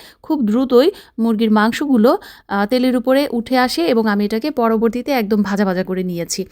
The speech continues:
আপনারা দেখতেই পাচ্ছেন যে পানিটা একদমই শুকিয়ে গিয়েছে আর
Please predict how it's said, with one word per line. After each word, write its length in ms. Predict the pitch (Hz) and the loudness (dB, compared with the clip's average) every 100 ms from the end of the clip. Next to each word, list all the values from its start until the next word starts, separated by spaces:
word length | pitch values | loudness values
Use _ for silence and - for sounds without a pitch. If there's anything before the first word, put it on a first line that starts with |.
| - _ - | -16 _ -14
আপনারা 280 | 196 208 196 | -6 -4 -2
দেখতেই 280 | 202 196 226 | -2 -2 -2
পাচ্ছেন 380 | 208 196 262 202 - - 214 | -2 0 0 -2 -8 -10 -2
যে 220 | 208 208 208 | 0 0 -2
পানিটা 320 | 208 220 240 | -4 -2 -2
একদমই 400 | - 185 240 277 | -2 -2 2 2
শুকিয়ে 300 | 285 269 269 | 0 -2 -2
গিয়েছে 380 | 247 254 247 339 453 - - - | 0 0 0 -2 -4 -8 -18 -8
আর 240 | 190 185 | -4 -2